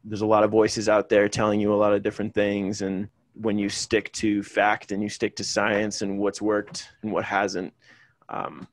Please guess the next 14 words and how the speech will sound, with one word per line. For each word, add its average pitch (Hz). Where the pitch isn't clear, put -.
I 104
believe 101
that's -
what's 98
gonna 90
make 107
the 107
most 95
growth 92
and 90
the 90
most 82
progress. 65
So -